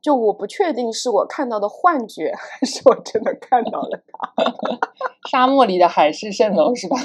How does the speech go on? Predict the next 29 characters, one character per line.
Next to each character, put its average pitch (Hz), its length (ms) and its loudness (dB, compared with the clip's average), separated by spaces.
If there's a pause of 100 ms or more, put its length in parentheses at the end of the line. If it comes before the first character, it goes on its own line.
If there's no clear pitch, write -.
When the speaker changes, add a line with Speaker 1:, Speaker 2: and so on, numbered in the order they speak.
(120)
Speaker 1:
<laughs> - 220 -4
对， 349 180 6
对， 277 240 6
对， 269 260 8 (300)
就 415 140 2
那 381 100 4
种 339 160 2
感 226 260 4
觉， 208 200 0
因 330 120 0
为 370 80 2
它 370 140 0
确 392 160 -4
实 262 160 -4
非 339 260 -4
常 220 240 -6
美， 240 220 -4 (640)
Speaker 2:
嗯。 202 100 -8
Speaker 1:
但 330 140 0
是 294 100 -4
我 247 140 6
看 320 260 -2
到 302 140 4
的 247 120 0
时 185 200 -6
候 214 240 -2
就 226 220 0
已 180 140 -10
经， 214 540 -8